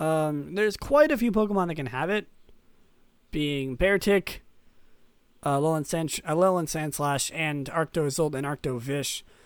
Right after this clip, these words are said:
as hidden abilities, which aren't actually, um, available yet. But I,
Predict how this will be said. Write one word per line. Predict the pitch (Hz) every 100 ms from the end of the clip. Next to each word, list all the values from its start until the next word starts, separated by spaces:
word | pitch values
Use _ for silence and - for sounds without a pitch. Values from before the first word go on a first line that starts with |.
| _ - -
as | 127
hidden | 147 143
abilities, | 120 147 143 127
which | 135 143
aren't | 151
actually, | 135 - 123 117
um, | - 143 123 117 110 110 - _ _ - - - - _ _ -
available | 127 139 226 233 143
yet. | 127 117 110 143
But | 143
I, | 127 139